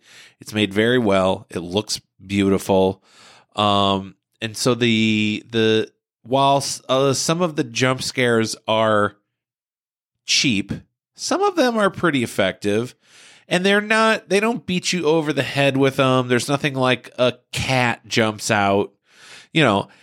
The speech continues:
it, it's a slippery slope to say that these, the jump scares are nonsensical because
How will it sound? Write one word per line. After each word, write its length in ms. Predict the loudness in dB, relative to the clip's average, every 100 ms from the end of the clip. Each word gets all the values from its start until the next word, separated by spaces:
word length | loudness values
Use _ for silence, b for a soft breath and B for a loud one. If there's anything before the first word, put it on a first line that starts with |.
| b b
it, 600 | -20 _ _ -4 -4 -4
it's 200 | -4 0
a 80 | 0
slippery 440 | 2 0 2 2 0
slope 400 | 2 0 0 -4
to 80 |
say 640 | -2 2 2 4 2 0 -6 _ _ _ _ _ _ -6
that 360 | -2 -2 -4
these, 440 | -8 -4 -4 -6 -6
the 120 | -6
jump 300 | -2 -2 -2
scares 800 | -4 0 0 0 -4 -6 -10 -12 _ _ -2
are 600 | 0 2 2 0 -2 -4
nonsensical 840 | -4 -4 -2 -4 -2 -2 2 2 0
because 800 | -4 -2 -2 0 0 -2 -6